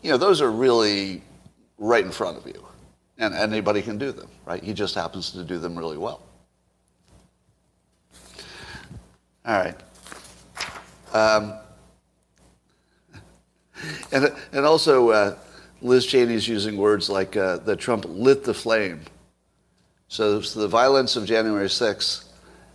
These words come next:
is because Trump lit the flame. Now, what, what legal standard is that? Can you remind me of the legal standard or, uh, uh, for lighting the flame? I suppose if you yelled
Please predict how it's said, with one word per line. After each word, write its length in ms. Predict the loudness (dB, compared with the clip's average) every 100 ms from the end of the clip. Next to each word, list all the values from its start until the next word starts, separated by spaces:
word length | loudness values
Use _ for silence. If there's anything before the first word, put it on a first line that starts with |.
| _ _
is 180 | -2 -2
because 460 | -4 0 2 2 0
Trump 300 | -2 -2 -4
lit 340 | -6 4 4 4
the 100 | -6
flame. 480 | -2 -2 -2 -8 -18 _ _ _ -20 -20 _ -2
Now, 460 | 2 4 2 -4 -20 _
what, 420 | -2 0 0 -2 2
what 220 | 2 4
legal 340 | 4 4 4
standard 480 | 2 2 2 2 -4
is 140 | -4 -4
that? 360 | -8 -12 -18 -20 _ _ _ _ _ _ _ _ _ _ -10
Can 160 | -8
you 60 | -4
remind 460 | -4 -2 -4 -2 -2
me 300 | 0 0 -2
of 160 | -8
the 160 | -8 -4
legal 360 | -2 0 -2
standard 600 | -2 -2 -4 -2 -2 -4 -8 -20 -20 -20 -20 _
or, 220 | -14 -14 -8
uh, 220 | -4 -4 -4 -6
uh, 140 | -6
for 180 | -4 -6
lighting 440 | 2 2 2 -2
the 80 | -6
flame? 420 | -4 -4 -6 -14 -20 _ _ _ _ _ _ -12
I 100 | -8
suppose 360 | -2 0 0
if 140 | -4 -10
you 100 | -6
yelled 380 | -2 -2 -2